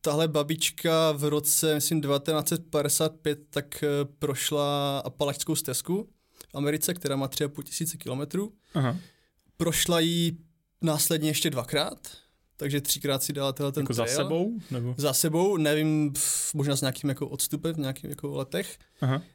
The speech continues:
Speaker 1: A prošla to jenom s bavlněným pytlem přes rameno, ve kterém měla nějaké oblečení, nějaké jídlo a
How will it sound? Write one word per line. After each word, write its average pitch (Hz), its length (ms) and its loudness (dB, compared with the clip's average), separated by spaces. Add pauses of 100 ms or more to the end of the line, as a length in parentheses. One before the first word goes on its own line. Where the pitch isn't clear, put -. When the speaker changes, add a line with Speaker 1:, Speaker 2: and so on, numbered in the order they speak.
(280)
Speaker 1:
A 139 320 2
prošla 156 460 0
to - 180 0
jenom 151 320 2
s 143 80 0
bavlněným 156 580 2
pytlem 151 420 0
přes 143 260 -2
rameno, 165 680 2
ve 135 60 -2
kterém 143 300 0
měla 143 300 2
nějaké 135 380 0
oblečení, 143 680 0
nějaké 127 360 -2
jídlo 139 600 0
a 131 560 0